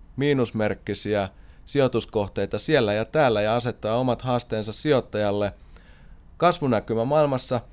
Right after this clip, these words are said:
edelleen voisi sanoa kohtuullinen. Yritysten tulokset tänä vuonna ei ole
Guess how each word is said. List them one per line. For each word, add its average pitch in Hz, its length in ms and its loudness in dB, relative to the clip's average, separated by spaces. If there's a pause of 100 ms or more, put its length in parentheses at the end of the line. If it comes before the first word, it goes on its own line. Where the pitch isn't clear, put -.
(180)
edelleen 127 340 2
voisi 98 180 0
sanoa 85 320 -4
kohtuullinen. 113 720 0 (300)
Yritysten 120 600 -2
tulokset 117 480 0
tänä 113 260 2
vuonna 95 360 -2 (760)
ei 117 200 4
ole - 60 2